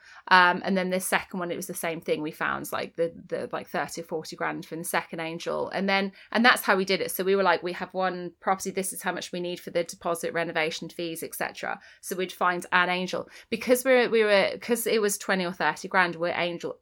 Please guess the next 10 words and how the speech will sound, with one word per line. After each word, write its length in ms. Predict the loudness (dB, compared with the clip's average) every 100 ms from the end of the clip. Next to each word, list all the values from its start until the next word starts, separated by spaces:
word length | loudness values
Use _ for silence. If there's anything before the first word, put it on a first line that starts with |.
| -8
we're 200 | -6 -6
angel. 440 | -6 -8 -6 -4 8
<laughs> 300 | 12 12 10
We 60 |
were 120 | 8 8
able 380 | 6 6 6 4
to 140 | 4
use 180 | -4 2
one 140 | 4 6
angel. 640 | 4 2 0 -2 -2 -6